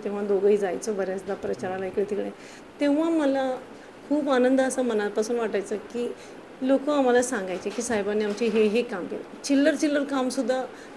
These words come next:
पर्सनल लेवलला त्यांनी अटेन्शन देऊन केलेलं होतं आणि पर्सनली इन्फॉर्म करायचे. ते म्हणलं की पहिलाच आमदार बघितलं की जसं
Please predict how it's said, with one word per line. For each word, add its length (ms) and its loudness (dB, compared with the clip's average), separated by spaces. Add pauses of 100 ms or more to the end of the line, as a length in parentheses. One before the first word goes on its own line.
पर्सनल 460 6
लेवलला 340 6
त्यांनी 260 0 (260)
अटेन्शन 480 0
देऊन 160 4
केलेलं 320 -4
होतं 240 -8 (520)
आणि 180 2
पर्सनली 600 2
इन्फॉर्म 440 4
करायचे. 460 0 (440)
ते 60 -4
म्हणलं 240 0
की 140 -2
पहिलाच 540 2
आमदार 360 4
बघितलं 420 2
की 260 -2 (420)
जसं 180 2